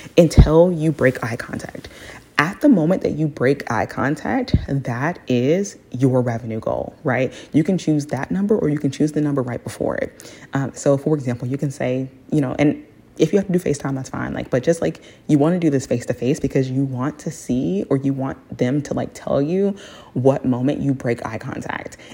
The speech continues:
And at that moment, that is the number where your belief is not fully there yet. So you wanna pick either that number or the number right below it, but don't go higher, right? Like, don't go higher than that number because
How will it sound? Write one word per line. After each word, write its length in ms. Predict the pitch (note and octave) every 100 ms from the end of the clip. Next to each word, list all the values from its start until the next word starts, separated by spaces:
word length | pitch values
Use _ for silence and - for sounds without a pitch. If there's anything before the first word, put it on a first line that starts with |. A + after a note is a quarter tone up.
| -
And 140 | D3+
at 180 | E3 C3
that 240 | C3 D#3
moment, 440 | C3+ C3 E3+ F#3+ -
that 260 | B2 D#3
is 140 | - F#3
the 100 | E3
number 580 | C#3 B2+ D#3 G#3 B3+ - - - - -
where 680 | - C#3+ D#3 D3+ D3 D3 D3 - _
your 240 | C3+ C#3
belief 720 | C3 B2+ B2 A#2 D#3+ F#3 - - - _
is 520 | C#3 C3+ C3+ C3 B2 -
not 360 | B2 B2+ B2+ -
fully 360 | - C3+ A#2+
there 300 | A2+ A#2 - -
yet. 240 | - - - - - -
So 160 | -
you 180 | E3 E3
wanna 280 | D3+ E3+ F#3+
pick 280 | - - -
either 240 | D3 C#3
that 240 | A#2+ A#2 -
number 320 | B2+ D3+ F3+
or 180 | D3+ C3+
the 80 |
number 260 | C3+ C3+ C3
right 200 | B2 A#2
below 220 | B2+ G#2
it, 160 | - -
but 120 | C3+
don't 200 | C#3+ A#3
go 200 | D4 D#4
higher, 440 | E3 - - - -
right? 180 | C3+ D#3
Like, 240 | C#3+ C3+ - - - -
don't 200 | D3+ D3
go 120 | F#3+ G#3
higher 320 | - B2+ D3
than 140 | C#3+
that 140 | C3 -
number 260 | B2+ E3
because 460 | E3+ D3+ C3+ C#3